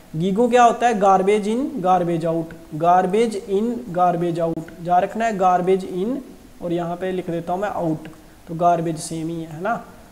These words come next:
तो garbage in, garbage out होता है Gigo। तो क्या, किसके related term है ये?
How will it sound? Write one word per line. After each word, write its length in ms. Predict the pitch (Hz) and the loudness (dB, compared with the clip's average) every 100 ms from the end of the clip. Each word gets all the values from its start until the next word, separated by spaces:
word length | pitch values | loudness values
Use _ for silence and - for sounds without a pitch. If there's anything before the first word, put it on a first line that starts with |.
| - | -10
तो 60 | 175 | -2
garbage 460 | 165 196 202 220 | 4 6 6 2
in, 220 | 220 233 226 | 2 0 2
garbage 400 | 214 202 214 214 | 4 4 2 4
out 220 | 208 208 | 4 4
होता 240 | 208 208 | 0 2
है 80 | 208 | 2
Gigo। 460 | 175 180 175 254 269 - - - - - - | 2 0 2 2 0 -4 -16 -20 -20 -20 -4
तो 80 | 190 | -4
क्या, 380 | - 226 247 247 - - - - - | 4 6 6 4 -2 -12 -20 -20 -6
किसके 300 | 208 - 254 | -6 6 8
related 360 | 254 240 254 | 8 8 8
term 260 | 247 226 202 | 6 4 4
है 100 | 190 | 2
ये? 220 | 170 147 | 0 -2